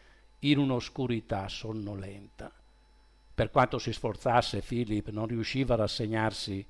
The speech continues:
a quel pensiero. Voleva che Robert vincesse.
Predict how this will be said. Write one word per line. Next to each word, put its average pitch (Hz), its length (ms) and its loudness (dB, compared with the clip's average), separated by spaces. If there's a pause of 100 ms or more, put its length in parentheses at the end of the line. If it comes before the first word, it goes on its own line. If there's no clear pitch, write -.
(200)
a 107 140 -2
quel 107 180 -2
pensiero. 101 640 -6 (680)
Voleva 147 380 6
che 160 160 4
Robert 214 540 4
vincesse. 110 680 -6